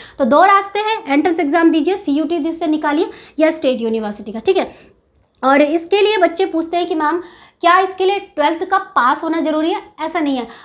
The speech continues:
अगर आपने इस साल, ए, ट्वेल्थ के मार्च के जो बोर्ड हुए थे, अगर उसमें भी आपने बैठे हैं, तब भी आप अपीयरिंग भी है, तो भी आप इसका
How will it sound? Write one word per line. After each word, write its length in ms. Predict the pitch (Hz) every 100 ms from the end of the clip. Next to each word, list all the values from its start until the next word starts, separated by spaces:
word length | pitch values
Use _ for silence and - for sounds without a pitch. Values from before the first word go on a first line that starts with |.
| -
अगर 140 | 320
आपने 320 | 403 415 403 403
इस 160 | 392
साल, 420 | 330 302 285 285 294
ए, 320 | 302 285 277
ट्वेल्थ 260 | 311 311 320
के 80 | 381
मार्च 380 | 285 269 302 311
के 80 |
जो 100 | 381
बोर्ड 380 | 311 226 285 339
हुए 200 | 339 269
थे, 160 | 277 370 - - -
अगर 200 | 294 339
उसमें 300 | 320 339 370
भी 60 |
आपने 260 | 370 330 311
बैठे 280 | 285 262 294
हैं, 160 | 339 381 - -
तब 100 | 320
भी 140 | 294 370
आप 300 | 330 330 -
अपीयरिंग 440 | 269 277 294 339
भी 60 | 349
है, 140 | 349
तो 200 | 370 294
भी 140 | 294 330
आप 160 | 302 294
इसका 400 | 277 - 330